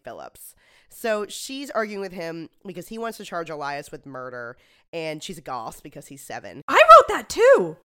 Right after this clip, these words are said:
Speaker 1: That
Speaker 2: I
Speaker 1: she was
Speaker 2: wrote,
Speaker 1: aghast?
Speaker 2: "She's aghast due to, uh, Elias's young age."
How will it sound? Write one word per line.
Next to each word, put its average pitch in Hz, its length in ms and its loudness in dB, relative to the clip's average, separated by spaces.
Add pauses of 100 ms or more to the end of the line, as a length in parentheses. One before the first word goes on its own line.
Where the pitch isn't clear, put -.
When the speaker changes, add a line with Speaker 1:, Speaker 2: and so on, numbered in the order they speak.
(600)
Speaker 1:
That - 160 -4
Speaker 2:
I 311 40 2
Speaker 1:
she 359 60 4
was 349 120 0
Speaker 2:
wrote, - 0 -
Speaker 1:
aghast? 160 500 -12
Speaker 2:
"She's 330 240 -4
aghast 226 560 -2 (120)
due 233 140 -2
to, - 160 -2 (100)
uh, 214 140 0
Elias's 220 540 -4
young 185 200 -6
age." 202 500 -10